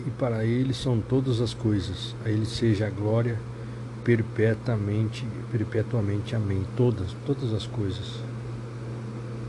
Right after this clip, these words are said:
Portanto, dele, por Ele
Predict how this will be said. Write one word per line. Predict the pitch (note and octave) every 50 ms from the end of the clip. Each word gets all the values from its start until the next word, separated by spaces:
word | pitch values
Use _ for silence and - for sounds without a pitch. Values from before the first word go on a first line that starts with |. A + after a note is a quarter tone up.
| - - - - - - - - - - - - - - - - - - - A#2+ A#2 - - - - - - - - - - - - - - - - - - - -
Portanto, | B2 G#2+ - - A2+ A#2 A2 - -
dele, | A#2 A2+ A2+ B2+ A#2+ A#2+ G#2+ G2 F#2 F2+ F2 - - - - - - - - - - - - - - - - - - - -
por | C3+ C#3+ C#3+
Ele | C3+ B2+ B2+ B2+ A#2+ G#2 F#2+ F#2